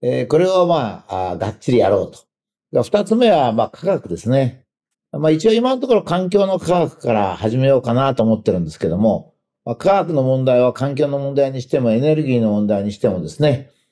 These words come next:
わかりにくいところありますし、また専門家が騙すっていうところもあるんでですね、まあ、それをこのひばりクラブを聞いてる方はですね、えー、せ-、正しく科学を理解できるようにしたいと思ってます。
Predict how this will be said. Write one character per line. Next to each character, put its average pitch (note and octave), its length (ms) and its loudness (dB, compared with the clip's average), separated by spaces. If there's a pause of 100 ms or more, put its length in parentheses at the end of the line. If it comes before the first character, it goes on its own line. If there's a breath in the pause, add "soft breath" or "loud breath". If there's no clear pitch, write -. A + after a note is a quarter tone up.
(140)
わ B2+ 240 2
か E3+ 140 0
り G#3+ 80 0
に A#3+ 120 0
く B3+ 100 0
い A#3+ 60 0
と F#3 120 0
こ D3 120 4
ろ B2 80 4
あ A2+ 40 2
り A#2 80 -2
ま A2+ 140 -4
す - 120 -14
し、 G#2+ 300 -2
ま A#2 160 -2
た D#3+ 340 2
専 F3 220 -4
門 G3 160 -2
家 F#3 140 -4
が F3 120 2
騙 D#3 360 0
す G#3 140 -6
っ A#2 40 -6
て - 140 -14
い - 60 -20
う - 20 -12
と E3 80 -2
こ B2 80 0
ろ C3+ 60 4
も B2 80 4
あ C3 60 2
る B2 100 -2
ん G#2 40 -4
で F2+ 100 -4
で E2+ 100 -4
す F#2 100 -10
ね、 G#2+ 300 -4 (440)
ま B2 100 -4
あ、 - 20 -4
そ D3+ 160 -2
れ D#3+ 200 2
を D3 480 2
こ B2 120 -4
の B2 280 0
ひ A#2+ 100 -8
ば C#3 120 2
り C3+ 120 -2
ク D3+ 100 0
ラ C#3 120 2
ブ A2+ 120 -2
を G#2+ 60 -2
聞 C3 140 -8
い A#2+ 40 -6
て B2+ 80 0
る A#2+ 80 -4
方 C#3 260 0
は C3+ 140 2
で F2 100 -6
す C3+ 100 -8
ね、 C3+ 300 -2 (420)
え G2+ 220 2
ー、 G#2+ 60 -4
せ-、 - 240 -2
正 D#3+ 380 -4
し - 80 -20
く E3+ 200 0
科 B2 160 0
学 G#2+ 300 -2
を G2+ 60 0
理 G#2+ 120 -4
解 G2 240 0
で F#2+ 100 -6
き A2 120 -6
る F2+ 80 -6
よ F2+ 120 -2
う A#2+ 40 0
に C3+ 100 -4
し - 80 -10
た G#2+ 140 2
い G2+ 100 -2
と G2+ 60 -2
思 F2 120 -4
っ - 100 -12
て D#2 100 -6
ま E2 120 -8
す。 - 240 -20